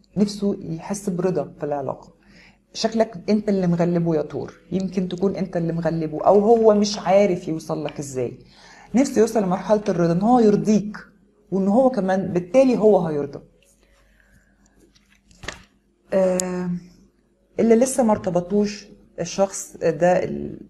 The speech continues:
شريك التور عايز ارتباط، عايز بداية عيلة جديدة. اللي ارتبطوا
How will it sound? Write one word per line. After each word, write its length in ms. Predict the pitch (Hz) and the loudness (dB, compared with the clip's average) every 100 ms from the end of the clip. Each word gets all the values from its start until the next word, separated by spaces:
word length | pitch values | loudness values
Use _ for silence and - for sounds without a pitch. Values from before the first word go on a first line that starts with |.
| - | -14
شريك 380 | - 180 208 202 | -2 0 0 -2
التور 420 | - 202 220 214 | -4 0 0 -2
عايز 300 | 165 175 170 | -6 -2 0
ارتباط، 600 | 139 - - - - - _ _ _ _ - | -2 -8 -10 -10 -12 -20 _ _ _ _ -6
عايز 240 | 180 196 | -2 0
بداية 420 | 185 185 196 196 | 2 2 2 0
عيلة 240 | 165 185 170 | 0 0 -2
جديدة. 420 | 147 135 - - _ - _ _ _ - - _ _ _ _ - _ 196 | -4 -12 -14 -18 _ -20 _ _ _ -20 -20 _ _ _ _ -20 _ 0
اللي 560 | 214 226 226 226 - - - | 2 2 0 -2 -6 -16 -4
ارتبطوا 600 | 170 180 247 240 240 269 | -4 -2 -2 -2 -2 -8